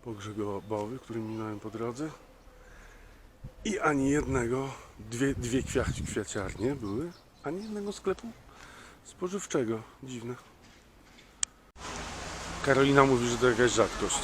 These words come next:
więc pokazuje wszystkim innym, dla których to też jest rzadkość. Tak wygląda budka telefoniczna. Żeby nie było, pomnik ogrodnika. Z bliska.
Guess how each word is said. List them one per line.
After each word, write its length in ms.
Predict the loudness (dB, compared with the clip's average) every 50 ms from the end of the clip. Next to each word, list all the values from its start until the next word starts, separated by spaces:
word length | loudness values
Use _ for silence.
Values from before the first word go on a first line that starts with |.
| -2 -2 -2 -4 -4 -4 -4 -4 -2 0 2 2 4
więc 160 | 2 2 2
pokazuje 520 | 0 -4 -2 2 4 4 6 6 6 6 6
wszystkim 440 | 4 2 0 0 2 2 4 6
innym, 260 | 8 8 10 10 10 10
dla 100 | 8 8
których 280 | 6 6 4 4 6
to 140 | 6 6 6
też 180 | 6 6 6 6
jest 160 | 6 4 4
rzadkość. 400 | 4 4 2 2 0 -2 0 4
Tak 140 | 4 6 6
wygląda 440 | 6 6 8 8 8 10 10 8
budka 320 | 8 6 2 4 6 6 8
telefoniczna. 680 | 10 10 8 8 8 4 2 2 2 0 -2 -2 -2 -2 -4 -4 -8 -8 -8 -8 -8 -8 -8 -8 -8 -8 -8 -8 -8 -8 -8 -8 -8 -8 -10 -8 -6 -6 -6 -6 -6 -8 -8 -8 -8 -8 -10 -10 -8 -6 -4 -4 -4 -4 -4 -4 -4 -4 -4 -4 -4 -4 -4 -4 -4 -4 -4 -4 -4 -6 -6 -6 -6 -6 -6 -6 -6 -6 -4 -2 6 10
Żeby 200 | 12 12 12 12
nie 100 | 12 12
było, 260 | 12 12 10 10 8 4 -2 -8 -8 0 4
pomnik 340 | 6 8 8 8 6 6 4
ogrodnika. 560 | 4 6 6 6 6 6 4 2 2 2 0 -4 -4 -6 -8 -10 -10 -6 -2 0 0 0 0 0 0 0 0 0 0 -2 -6 -8 -8 -6 -8 -6 -6 -8 -8 -8 -6
Z 200 | -6 -6 -4 -4
bliska. 360 | -4 -4 -2 -2 -4 -4 -4